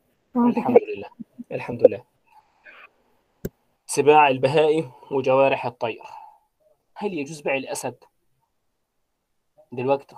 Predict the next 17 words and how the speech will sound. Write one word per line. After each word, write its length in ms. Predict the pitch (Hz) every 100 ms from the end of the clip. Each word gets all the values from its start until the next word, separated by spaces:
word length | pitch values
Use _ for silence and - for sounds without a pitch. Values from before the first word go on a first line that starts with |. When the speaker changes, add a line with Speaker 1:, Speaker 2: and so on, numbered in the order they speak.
| -
Speaker 2:
طالما 460 | 135 131 135 135 - - _ _
يعني 240 | 135 131 151
أول 600 | 165 151 139 135 127 123
واحدة 360 | 147 147 131
قالت 280 | 135 135 -
واضح 280 | 139 135 123
دكتور 500 | 123 127 147 143 127
الأستاذة 460 | 127 127 131 123 117
دانا 300 | 113 117 139
قالت 300 | 131 127 139
واضح، 500 | 131 113 110 117 - - _ _ _
ينفع 360 | 143 151 143 135
حضرتك 580 | - 139 127 117 - - _ _ _ _ _ -
تشتري 580 | 123 - 143 135 120 _ _ _ _ _ _ _ _ _ _ _ _ _ _ _ _ -
أسد 300 | 151 127 -
صغير 480 | 127 120 135 117 110 - _ _ _ _ _ _ -
وتضعيه 800 | 123 123 123 123 123 131 113